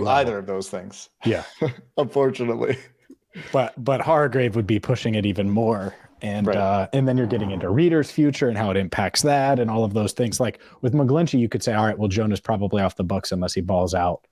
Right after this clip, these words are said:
Speaker 1: in,
Speaker 2: Yeah.
Speaker 1: in twenty twenty-three." He's off the books the next year. And now that offensive line number drops, you probably have a rookie behind him, uh, you know, second-year player in twenty-four. Who, who knows? But
Speaker 2: And
Speaker 1: it's fun.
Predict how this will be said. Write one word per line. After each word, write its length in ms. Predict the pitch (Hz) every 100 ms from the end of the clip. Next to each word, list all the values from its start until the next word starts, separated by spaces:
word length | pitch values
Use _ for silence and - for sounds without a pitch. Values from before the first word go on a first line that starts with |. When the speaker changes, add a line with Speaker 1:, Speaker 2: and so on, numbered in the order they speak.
| _ _ _ _ _ _ _ _ -
Speaker 1:
in, 120 | 95
Speaker 2:
Yeah. 140 | 147
Speaker 1:
in 80 | 98
twenty 260 | - 98 90
twenty-three." 480 | 98 87 - 87
He's 160 | 98 110
off 140 | 98 -
the 60 |
books 240 | 95 95 -
the 80 |
next 300 | 87 82 -
year. 360 | 95 87 82 - _ _
And 140 | 107 110
now 140 | 113
that 140 | 104 98
offensive 420 | 95 107 95 90
line 200 | 92 92
number 240 | 90 92
drops, 600 | 90 95 87 87 - - _ _ -
you 80 |
probably 500 | 101 113 101 95 92
have 140 | 87 87
a 80 | 90
rookie 240 | 90 -
behind 400 | 87 87 87 80
him, 360 | 90 85 85 - _ _ _ _ - _ - - - - -
uh, 240 | 90 80 85 -
you 100 | 107
know, 120 | 87
second-year 440 | - 110 98 85
player 340 | - 87 82 82
in 100 | 80
twenty-four. 540 | - 82 - 85 80
Who, 100 | 196 - 151
who 100 | 156
knows? 320 | 85 - - _ _
But 220 | 127 113 -
Speaker 2:
And 100 | 185
Speaker 1:
it's 140 | 175 -
fun. 280 | 254 202